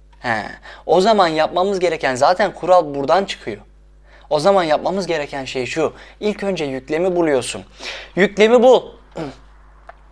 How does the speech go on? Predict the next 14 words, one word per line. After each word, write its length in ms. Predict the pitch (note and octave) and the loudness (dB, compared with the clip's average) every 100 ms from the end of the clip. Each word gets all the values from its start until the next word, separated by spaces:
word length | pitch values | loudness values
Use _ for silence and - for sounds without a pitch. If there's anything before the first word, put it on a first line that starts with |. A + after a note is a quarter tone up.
| - - | -20 -4
İçerim 440 | F3 - G#3 G#3+ | -2 4 4 4
yüklen 320 | G3+ G#3+ A#3+ A#3+ | 0 2 2 4
mi? 280 | A#3+ B3+ - - - _ _ _ | 2 0 -6 -20 -20 _ _ _
Yüklen. 520 | G#3 A#3 A3 G#3 G3+ - _ _ _ _ - - - - - - - | 0 2 2 0 -2 -18 _ _ _ _ -20 -20 -20 -20 -20 -20 -4
Ne 300 | D#3+ A#3 D4+ | 2 4 4
içerim? 500 | C4 B3+ A#3+ C#4+ F3 - _ _ - | 4 2 4 4 2 -10 _ _ -14
Süt. 460 | - B3 A3+ - - | -2 2 2 0 -4
Hocam, 400 | F3+ F#3+ B3 B3 | 0 4 4 6
bu 100 | B3+ | 6
özne. 560 | A#3+ A3 G3+ A3 C3+ - - _ - _ _ _ - | 6 4 4 4 2 -4 -20 _ -20 _ _ _ 0
Olmaz. 680 | F3+ F#3 F3 A#2+ - - - _ _ | 2 4 4 2 -6 -14 -18 _ _
Sana 280 | - D#3+ F#3 | -2 0 2
özne 400 | E3+ D#3+ D#3+ F#3 | 2 0 -2 0
videosunda 560 | E3+ D3 C3+ C#3 C3 | -2 -4 -6 -4 -2